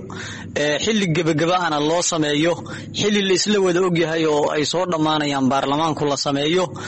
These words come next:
khilaafkanna si uuna caqabad ugu noqonin, maadaama oo arrintu arrin fudud ayna ahayn. Eh, sida walaalkay Cabdinuur uu arko, uma arko inay wax fudud tahay, uma arko wey. Laakiin khilaafku inuu weyn yahay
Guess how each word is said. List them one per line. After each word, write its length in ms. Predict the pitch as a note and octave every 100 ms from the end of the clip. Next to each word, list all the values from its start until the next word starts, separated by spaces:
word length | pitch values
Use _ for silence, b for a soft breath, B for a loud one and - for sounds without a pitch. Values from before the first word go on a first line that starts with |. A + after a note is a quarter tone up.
| B B -
khilaafkanna 840 | - E3+ G#3+ F#3 - E3+ D#3 D3+ -
si 200 | - G#3+
uuna 260 | F#3 E3+ C#3+
caqabad 460 | C3+ C#3 D#3+ E3+ D#3+
ugu 180 | D3+
noqonin, 420 | D#3 C3 C3 B2 C3
maadaama 440 | D3 C#3+ F#3 G3
oo 160 | D#3 D3+
arrintu 420 | D3+ D3+ F#3 - C#3+ D3+
arrin 280 | C#3+ F3 E3
fudud 300 | - C#3 C3
ayna 200 | C3 B2+
ahayn. 300 | B2+ D#3 E3+ F3+ - B B B
Eh, 260 | B2 C#3 C#3 -
sida 300 | - G3 E3 G#2 F2
walaalkay 400 | D3+ E3 F3 D#3
Cabdinuur 440 | B2+ C3+ E3 E3
uu 160 | D#3 D#3+
arko, 220 | D3+ - C#3
uma 200 | E3 G#3
arko 220 | F3+ B2+ D#3
inay 180 | F3 E3+
wax 180 | F#3 D#3+
fudud 300 | - G3 A#3
tahay, 240 | - D#3+ C#3+
uma 200 | D3+ E3+ C#3
arko 200 | - A#2+
wey. 140 | A2 G#2+ B B
Laakiin 300 | E3 D#3 E3
khilaafku 380 | E3 F#3+ F#3+ -
inuu 240 | F3 E3 D#3+
weyn 200 | G3 D#3+
yahay 240 | C3+ D#3